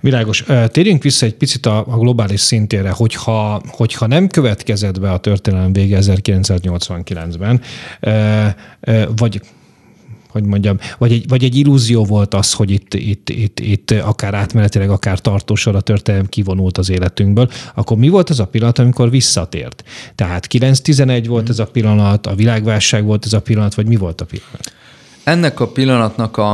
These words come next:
Speaker 2: a meghatározása azért az annyiféle lehet, ahányféle kronológiát olvasunk, mert végül is, ö, miért nem azt mondjuk, hogy a ruandai mészárlás, a kilencvenes évek eleje,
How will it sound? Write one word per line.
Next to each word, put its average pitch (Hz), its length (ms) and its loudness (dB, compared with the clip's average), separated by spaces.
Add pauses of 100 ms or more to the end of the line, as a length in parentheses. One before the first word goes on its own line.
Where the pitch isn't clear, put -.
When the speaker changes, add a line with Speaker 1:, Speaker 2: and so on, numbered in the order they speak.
(1120)
Speaker 2:
a 113 80 -2
meghatározása 113 1300 -2
azért 107 400 -2
az 107 140 -2
annyiféle 117 640 0
lehet, 104 360 -4
ahányféle 101 680 -4
kronológiát 92 840 -4
olvasunk, 87 540 -4
mert 208 360 -2
végül 120 380 -2
is, 120 340 -4
ö, 113 300 0
miért 120 300 -2
nem 104 160 -4
azt 104 200 -4
mondjuk, 104 400 -4
hogy 104 180 -2
a 101 80 0
ruandai 95 500 -2
mészárlás, 92 800 -4
a 101 80 -8 (140)
kilencvenes 90 600 -8
évek 87 320 -8
eleje, 113 460 -2